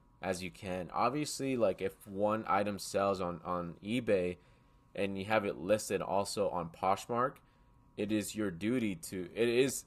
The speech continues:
<laughs> it's not only your duty, but it's actually responsible to, to take it off on the other platform because someone else might buy it. And as a matter of fact, this happened to me this morning. Um, I sold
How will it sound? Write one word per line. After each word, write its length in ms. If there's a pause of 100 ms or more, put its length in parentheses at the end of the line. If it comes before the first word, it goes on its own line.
<laughs> 80
it's 400
not 200
only 220
your 120
duty, 300
but 160
it's 240
actually 500
responsible 720
to, 260 (440)
to 120
take 320
it 200
off 440 (140)
on 180
the 200
other 280
platform 680 (340)
because 300
someone 360
else 280
might 260 (200)
buy 240
it. 200
And 260 (300)
as 180
a 60
matter 300
of 100
fact, 440
this 160
happened 320
to 100
me 160
this 240
morning. 380 (840)
Um, 360
I 160
sold 480